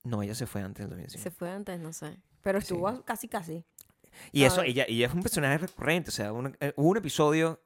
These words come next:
Speaker 1: do-, que no, no, no sé si está en la lista.
Speaker 2: <gasps> Cállate, me acabo, me acabo de acordar, me acabo de acordar. No,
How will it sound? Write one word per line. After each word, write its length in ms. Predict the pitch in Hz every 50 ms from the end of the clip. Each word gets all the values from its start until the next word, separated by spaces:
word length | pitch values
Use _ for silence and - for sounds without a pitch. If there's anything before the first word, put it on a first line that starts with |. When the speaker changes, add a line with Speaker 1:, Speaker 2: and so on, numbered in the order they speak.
| _ -
Speaker 1:
do-, 200 | 135 127 127 117
que 120 | - 117
no, 100 | 110 120 120 - -
no, 180 | 131 131 123
no 180 | 120 135 135 131
sé 160 | - - 151
si 100 | - -
está 140 | 156 - 156
en 80 | 156 156
la 60 | 156
lista. 420 | 151 147 135 - - - 208 254 - _ _ -
Speaker 2:
<gasps> 520 | - 440 640 698 784 855 855 831 807 - -
Cállate, 540 | 302 285 285 277 269 - 269 220 - - _ _ -
me 140 | - 240 240
acabo, 300 | 233 - 240 247 247 - -
me 160 | 160 240 247
acabo 220 | 240 - 254 262
de 60 | 285 311
acordar, 500 | 302 - 269 254 247 262 - - - - _ _ _ _ _ _ _ -
me 100 | 277 370
acabo 240 | 339 - - 277 269
de 60 | 294
acordar. 500 | 302 - 320 294 302 330 - - 294 - - - - - - _ _ _ - - - - - - _ _ - 311 311
No, 200 | 392 427 -